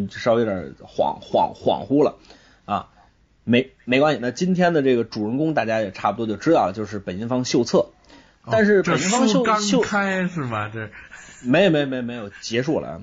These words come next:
Speaker 1: 就是咱们再简单的说一下本因坊秀策的这个结-，结局。本因坊秀策是被这个围棋人啊很推崇的一个这个棋圣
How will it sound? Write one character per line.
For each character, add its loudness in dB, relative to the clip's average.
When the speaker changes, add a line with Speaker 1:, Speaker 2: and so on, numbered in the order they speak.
Speaker 1:
就 -8
是 -6
咱 -2
们 -2
再 4
简 -4
单 2
的 -4
说 2
一 4
下 4
本 -2
因 -2
坊 2
秀 0
策 0
的 0
这 -2
个 -4
结-， 4
结 2
局。 -6
本 4
因 6
坊 4
秀 2
策 2
是 -2
被 2
这 -2
个 -4
围 0
棋 -2
人 4
啊 2
很 -4
推 2
崇 -4
的 -2
一 -6
个 -2
这 0
个 -6
棋 0
圣 2